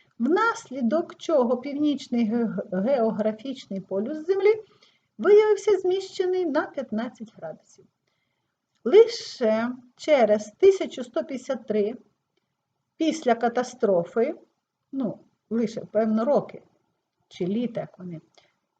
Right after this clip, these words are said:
після катастрофи, коли планета вже кілька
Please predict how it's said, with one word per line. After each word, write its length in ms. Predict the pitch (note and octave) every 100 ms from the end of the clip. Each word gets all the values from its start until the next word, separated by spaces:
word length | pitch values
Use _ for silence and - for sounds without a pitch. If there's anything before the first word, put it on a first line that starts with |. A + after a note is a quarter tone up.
| _ _
після 260 | E4+ E4+ E4+
катастрофи, 600 | - C4+ - A3 G3+ B3+
коли 260 | - F4
планета 500 | F#4+ G4 F#4+ D4+ A#3
вже 200 | A3+ B3
кілька 580 | C#4+ E4+ E4 C4+ C4 -